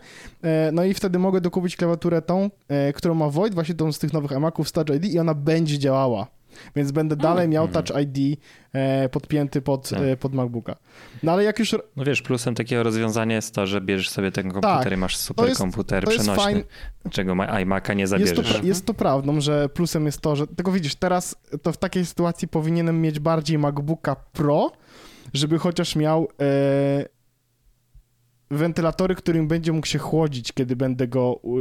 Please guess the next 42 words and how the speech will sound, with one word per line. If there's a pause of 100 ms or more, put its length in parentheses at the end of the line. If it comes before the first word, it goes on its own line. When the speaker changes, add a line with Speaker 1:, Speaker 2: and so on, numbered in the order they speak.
(140)
Speaker 1:
d-,
dał
jakiś
tam (240)
mocno
z
niego
korzystał.
No, (420)
e,
MacBook
Air
po
prostu
robi
się
coraz
cieplejszy
i
w
pewnym
momencie
zaczyna, (440)
e,
tak
jak
na
ostatnim
którymś
nagraniu,
e,
podcastu
wideo,
po
prostu
zaczęło
mi
to
wideo
lagować,
nie?
E,